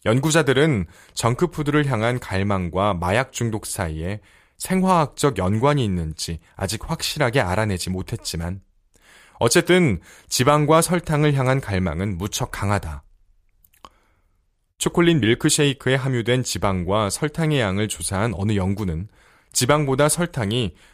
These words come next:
두뇌 속의 보상 중추를 더 효율적으로 자극한다고 주장한다. 작가 애덤 고프닉은 디저트를 참아보기로 실험하던 어느 날 한밤중에 일어나서 비몽사몽간에 냉장고로 걸어가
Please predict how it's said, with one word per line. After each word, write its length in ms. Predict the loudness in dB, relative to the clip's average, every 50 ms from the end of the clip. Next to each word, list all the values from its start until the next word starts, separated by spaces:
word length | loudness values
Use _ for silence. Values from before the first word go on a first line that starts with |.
| _ -6
두뇌 260 | -2 2 2 4 2
속의 360 | 2 0 0 0 0 0 0
보상 400 | 0 -2 0 2 2 2 2 0
중추를 680 | 0 -2 -4 -4 -4 -6 -6 -2 0 2 2 0 0 -4
더 160 | -2 -2 -2 -2
효율적으로 720 | 0 2 2 2 2 2 0 -2 -2 -2 -2 -2 -2 -2
자극한다고 800 | -4 -4 -6 -6 -6 -6 -8 -6 -8 -8 -4 -4 -4 -4 -4 -6
주장한다. 720 | -8 -8 -4 -2 0 0 0 0 -2 -4 -8 -10 -12 -14 -18 _ _ _ _ _ _ _ _ _ _ _ _ _ _ _
작가 580 | -4 -4 -2 0 2 2 4 4 4 2 2 2
애덤 360 | 2 2 4 4 4 2 2
고프닉은 760 | 0 -2 -4 -2 -2 0 0 0 0 0 -2 -2 -2 -4 -6 -10 _ _ _ _ _ _ _
디저트를 500 | -2 0 2 2 0 2 0 2 2 2
참아보기로 640 | 2 2 2 2 2 4 2 2 0 0 0 0 -2
실험하던 640 | -2 -2 0 0 0 0 0 0 0 0 0 0
어느 180 | -2 -2 -2 -2
날 280 | -4 -4 -6 -8 -10 -10 -14 _ _ _
한밤중에 640 | _ -4 -2 0 2 2 2 2 0 0 0 0 0
일어나서 680 | 0 0 0 0 0 -2 -4 -2 -2 0 0 0 -2 -4 -6
비몽사몽간에 1000 | -4 0 2 2 4 4 2 2 0 0 2 2 2 2 2 0 2 2 2 2
냉장고로 640 | 2 2 0 2 2 0 0 0 0 0 0 0
걸어가 480 | -2 -4 -4 -6 -6 -6 -4 -6 -6 -6